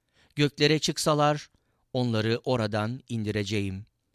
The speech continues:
Karmel Dağı'nın doruklarına gizlenseler,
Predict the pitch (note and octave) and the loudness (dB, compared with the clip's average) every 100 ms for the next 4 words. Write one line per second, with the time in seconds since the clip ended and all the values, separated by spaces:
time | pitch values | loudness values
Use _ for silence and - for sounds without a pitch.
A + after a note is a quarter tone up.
0 | _ _ _ - F3+ G3 D3 A#2 B2 A#2 | _ _ _ 0 2 4 2 2 2 2
1 | A2+ A2+ B2+ G#2+ A#2 C3 - A#2+ B2 C#3 | 0 -2 -2 -2 -4 -2 -2 0 0 -2
2 | C3+ G#2+ G#2 G2+ - G2+ A2 A#2+ | -2 -4 -4 -4 -2 0 0 -2